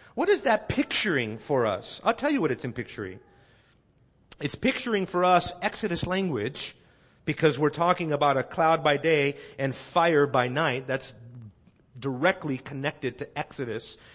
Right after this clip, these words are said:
and what happened at the Exodus as they wandered through. And what happened at Exodus was simply typological. It was just a symbol of God dwelling in the midst of his people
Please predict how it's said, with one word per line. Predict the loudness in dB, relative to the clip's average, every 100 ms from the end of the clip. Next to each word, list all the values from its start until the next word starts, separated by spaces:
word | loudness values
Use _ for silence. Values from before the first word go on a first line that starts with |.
| -10
and | -4
what | -4 -4
happened | -2 -2 -2 -4
at | -6 -8
the | -8 -6
Exodus | -6 -4 -6 -4
as | -4
they | -4
wandered | -4 -2 -2 -2 -4
through. | -6 -2 0 -2 -6 -4
And | 0
what | 0 0
happened | 2 2 2 0
at | -2 -2
Exodus | -4 -2 -4 -2
was | -4 -4
simply | -2 -2 2 0 0 -8
typological. | -2 0 4 4 4 4 2 -2 -4 -2 4
It |
was | 6 6
just | 4 4
a | 2
symbol | 2 2 4 4 4 4
of | 2 4
God | 2 4 6 4 0 -8
dwelling | 0 6 8 8 6
in | 2
the | 4
midst | 2 0 -2
of | -4
his | -4
people | -2 -2 2 6 6